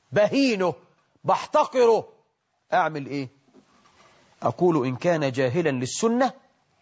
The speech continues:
فالأصلح أن تقوم له لإزالة سوء الظن والبغضاء، أما إن كان عالما بالسنة فلا إشكال أصلًا. قال ابن حجر: "وفي الجملة: متى صار ترك القيام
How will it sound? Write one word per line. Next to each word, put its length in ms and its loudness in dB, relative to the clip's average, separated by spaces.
فالأصلح 680 -2
أن 140 -4
تقوم 340 -2
له 160 -2
لإزالة 520 2
سوء 220 -8
الظن 460 -4
والبغضاء، 920 0
أما 320 0
إن 140 -4
كان 280 -2
عالما 440 0
بالسنة 600 -4
فلا 540 -2
إشكال 420 -2
أصلًا. 440 -2
قال 240 0
ابن 200 -8
حجر: 320 -2
"وفي 200 -2
الجملة: 520 0
متى 320 0
صار 400 2
ترك 380 -4
القيام 640 -2